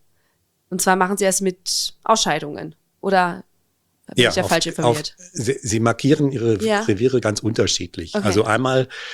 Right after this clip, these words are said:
Speaker 2: äh, ähm, ähm, spritzen sie Urin an
Speaker 1: Mhm.
Speaker 2: Felsen.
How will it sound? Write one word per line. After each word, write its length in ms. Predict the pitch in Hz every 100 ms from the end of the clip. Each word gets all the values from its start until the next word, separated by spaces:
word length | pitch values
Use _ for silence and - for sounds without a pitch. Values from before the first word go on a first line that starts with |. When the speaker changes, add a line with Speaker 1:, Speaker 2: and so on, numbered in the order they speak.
| - - -
Speaker 2:
äh, 400 | 107 107 104 110 - - -
ähm, 440 | 104 101 95 90 92 -
ähm, 440 | 98 90 82 90 - _ _
spritzen 460 | - - 110 - 98
sie 100 | 123
Urin 500 | 87 82 95 196 196
an 120 | 110
Speaker 1:
Mhm. 40 |
Speaker 2:
Felsen. 680 | - 101 131 156 208 240